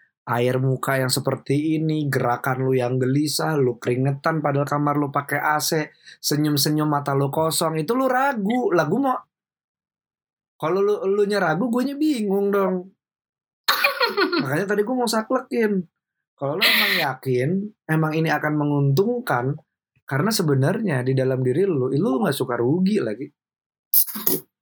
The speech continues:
Speaker 1: Bener nggak?
Speaker 2: Bisa jadi. Mm-mm.
Speaker 1: Begitu lu mulai ragu sama diri lu, begitu lu mulai ragu sama diri lu, yang gua harapkan adalah lu bertanya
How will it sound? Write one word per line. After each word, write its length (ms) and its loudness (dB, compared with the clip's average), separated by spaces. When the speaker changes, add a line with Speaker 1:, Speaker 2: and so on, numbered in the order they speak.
Speaker 1:
Bener 240 0
nggak? 80 0
Speaker 2:
Bisa 160 0
jadi. 240 0
Mm-mm. 720 -2
Speaker 1:
Begitu 680 0
lu 260 0
mulai 380 0
ragu 760 -2
sama 400 -2
diri 300 -2
lu, 540 -2
begitu 360 -2
lu 100 0
mulai 220 0
ragu 220 0
sama 260 0
diri 220 2
lu, 220 2
yang 240 0
gua 380 2
harapkan 640 -2
adalah 240 0
lu 140 2
bertanya 760 0